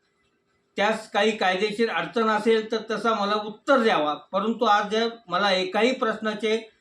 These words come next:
उत्तर देण्यात हे, यांची क्षमता नसल्याचेच मला दिसून आले,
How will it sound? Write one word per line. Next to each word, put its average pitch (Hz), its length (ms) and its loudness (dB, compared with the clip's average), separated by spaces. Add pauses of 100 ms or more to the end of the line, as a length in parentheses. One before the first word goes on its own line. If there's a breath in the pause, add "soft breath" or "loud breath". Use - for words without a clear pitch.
(160)
उत्तर 220 460 0
देण्यात 202 400 0 (720)
हे, 208 160 4 (220)
यांची 175 320 -2
क्षमता 202 540 -2
नसल्याचेच 214 580 0
मला 233 220 4
दिसून 190 320 -2
आले, 180 260 0